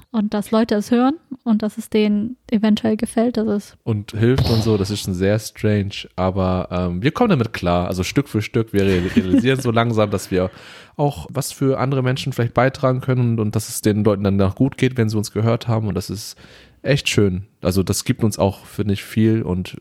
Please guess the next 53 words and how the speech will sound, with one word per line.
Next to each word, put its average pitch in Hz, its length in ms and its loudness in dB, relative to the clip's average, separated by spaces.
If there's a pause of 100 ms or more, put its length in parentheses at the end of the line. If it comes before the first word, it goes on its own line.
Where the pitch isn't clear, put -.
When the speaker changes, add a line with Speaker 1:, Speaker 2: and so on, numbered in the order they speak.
(180)
Speaker 2:
ihr 123 140 4
könnt 104 180 0
uns 101 120 -2
auch 95 120 0
dadurch 90 320 0
viel 95 140 0
geben, 92 220 0
wenn 90 120 0
ihr 85 200 -4
einfach 98 220 -2
Speaker 1:
Ja. 196 300 2
Speaker 2:
euch, - 240 -2
äh, 95 220 2 (320)
an 104 120 2
uns - 400 -2
einfach 98 340 -4
wieder 101 240 0
wendet 127 300 4
und 101 160 -2
was 110 100 -2
schreibt 147 380 0
und 107 160 -2
das 104 120 -8
freut 101 200 0
uns 95 140 -4
auch, 107 180 -4
wie 90 60 -4
gesagt, 85 280 -4
das - 200 -6
hat, - 180 -4 (240)
kann - 140 0
den 160 140 2
Tag - 240 -2
sehr 110 200 0
versüßen, 95 420 -8
für - 140 2
uns 123 160 2
alle. 87 280 0
Speaker 1:
Sehr. 233 500 2 (160)
Speaker 2:
Genau, 131 360 -4 (380)
ja, 76 160 -8 (160)
also 95 240 -4
immer 110 400 -2
weiter 92 240 0
so, 87 180 -4
hoffentlich 117 280 0
geht 95 100 -2
die 98 60 0
Reise 92 220 0
noch 90 120 -4
Speaker 1:
Großen 240 280 2
Speaker 2:
lange. 226 100 4
Speaker 1:
Dank. - 140 -8